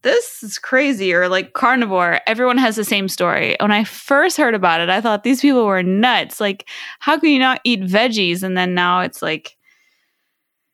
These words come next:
there's so many people <laughs> who have tried carnivore. So maybe it's just one of those things, but yeah, it's, it's really interesting. Thank you for sharing the history on it.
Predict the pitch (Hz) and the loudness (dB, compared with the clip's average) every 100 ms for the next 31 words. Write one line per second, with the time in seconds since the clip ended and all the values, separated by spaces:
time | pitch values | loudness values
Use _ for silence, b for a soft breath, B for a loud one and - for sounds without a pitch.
0 | _ _ 240 240 - 233 220 220 226 196 | _ _ -4 -2 0 0 2 0 -2 -2
1 | 196 190 214 - - - 269 - - 214 | 0 0 -2 -6 -8 -2 -2 -2 -6 0
2 | 220 214 - - 220 202 175 190 180 190 | 2 2 -2 -4 -2 -2 -2 -2 -2 -4
3 | 165 170 170 - B B B B B _ | -4 -2 -2 -4 B B B B B _
4 | 202 202 208 226 220 214 - 185 180 175 | -6 -4 -2 -4 -4 -10 -8 -6 -4 -4
5 | 185 170 160 165 202 - 175 - _ _ | -6 -6 -4 -4 -8 -6 -8 -8 _ _
6 | _ - 185 180 190 - 208 - - - | _ -8 -6 -6 -10 -16 -16 -14 -18 -20
7 | - 190 226 247 214 208 220 190 170 170 | -18 -12 -6 -2 -2 -4 -8 -8 -6 -6
8 | 185 _ - 208 220 226 - 202 190 180 | -10 _ -10 -8 -8 -12 -12 -10 -8 -8
9 | 196 - 196 170 101 - | -10 -12 -10 -8 -8 -10